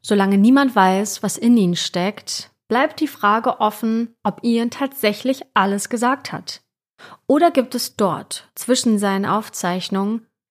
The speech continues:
den einen entscheidenden Hinweis, der verrät, wo Keith liegt?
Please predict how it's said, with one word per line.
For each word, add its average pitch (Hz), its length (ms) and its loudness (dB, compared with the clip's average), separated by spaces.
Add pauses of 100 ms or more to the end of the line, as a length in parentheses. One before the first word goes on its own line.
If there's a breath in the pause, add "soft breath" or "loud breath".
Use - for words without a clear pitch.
(140)
den 220 240 -4
einen 294 320 0
entscheidenden 208 680 0
Hinweis, 190 680 -2
der 202 120 -2
verrät, 202 680 -6
wo 202 380 -2
Keith 233 420 -6
liegt? 226 480 -6